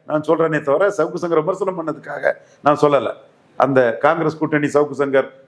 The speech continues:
பேச்சை நம்பி எடப்பாடி ஏமாந்தாரு இல்லையா, மெகா கூட்டணி அமைப்போன்னு சொல்லி, அதுக்காக தான் சொல்றேனே தவிர சவுக்கு சங்கரை பற்றி இந்த சூழ்நிலை விமர்சனங்கள் வைக்கிறது நியாயமானது, நியாயமாகாது, அறமாகாது. அது தேவையில்லை நமக்கு. ஆனா எடப்பாடி எ-, எப்படி ஏமாந்தாருங்கிறதுக்குள்ள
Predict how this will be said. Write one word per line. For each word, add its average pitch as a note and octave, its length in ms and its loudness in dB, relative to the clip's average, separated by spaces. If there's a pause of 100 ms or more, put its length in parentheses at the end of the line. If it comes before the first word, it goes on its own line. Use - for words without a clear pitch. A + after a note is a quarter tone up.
பேச்சை D#3 260 2
நம்பி C#3+ 200 0
எடப்பாடி C3+ 340 0
ஏமாந்தாரு C3+ 600 -2
இல்லையா, A#2+ 240 0 (360)
மெகா D#3 280 4
கூட்டணி C#3+ 300 -2
அமைப்போன்னு B2 400 -6
சொல்லி, A2 240 -4
அதுக்காக D3+ 460 2
தான் D#3 180 -4
சொல்றேனே B2+ 280 -6
தவிர A#2+ 220 -4 (260)
சவுக்கு D3 260 0
சங்கரை D#3+ 220 2
பற்றி D3+ 300 -2 (280)
இந்த E3 140 2
சூழ்நிலை D3+ 400 0
விமர்சனங்கள் C#3+ 560 -4
வைக்கிறது B2+ 400 0 (340)
நியாயமானது, D3+ 920 2
நியாயமாகாது, D3+ 600 2
அறமாகாது. D#3 560 0 (400)
அது D#3 160 0
தேவையில்லை E3 400 2
நமக்கு. A2+ 300 -12 (340)
ஆனா F#3+ 140 4
எடப்பாடி G3 500 2 (420)
எ-, E3 200 2
எப்படி D#3 320 0
ஏமாந்தாருங்கிறதுக்குள்ள E3 1000 0